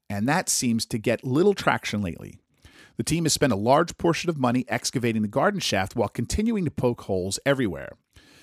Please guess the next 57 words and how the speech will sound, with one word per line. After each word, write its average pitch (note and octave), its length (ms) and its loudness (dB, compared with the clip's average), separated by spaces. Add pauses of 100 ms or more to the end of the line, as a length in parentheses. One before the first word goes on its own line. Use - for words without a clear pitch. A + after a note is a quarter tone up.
(180)
If A#2+ 180 0
that D#3 260 6
little D#3+ 240 4
blob C3 480 6
or A2+ 40 2
baby C#3+ 300 2
blob G#2+ 340 0
is A#2 60 0
such - 300 2
a D3 40 4
big A#2 360 0
deal E3+ 260 6
and B2 100 4
is A2+ 120 0
possibly C3 420 2
the A2 80 -6
source C3+ 300 2
of G#2+ 100 -12
gold B2 240 4
and A#2 100 2
silver B2 280 0
deposits A2 500 -2
in G#2+ 60 -2
the G#2 80 0
water, B2 440 4 (440)
then - 100 -12
why F#3 160 2
not G#3 220 4
use D#3 200 2
one D3+ 120 2
of C#3 80 2
those B2 180 4
huge A#2+ 340 -2
cans G#3+ 440 2
from A#2+ 100 0
a A2 60 2
few C#3 200 0
seasons G#2+ 400 0
back F#3 300 2
and F3 80 0
just D#3+ 200 -4
go F3 180 8
for - 100 -4
broke? F3+ 380 2 (560)
They B2+ 80 2
only C#3+ 160 2
have D#3+ 220 6
to B2+ 60 -2
go D#3+ 220 8
ninety C#3+ 300 4
to B2+ 140 4
a G#2+ 40 2
hundred C3+ 320 2
feet, F#3 320 0
so B2+ 180 4
why A#2 320 2
not? B2 340 0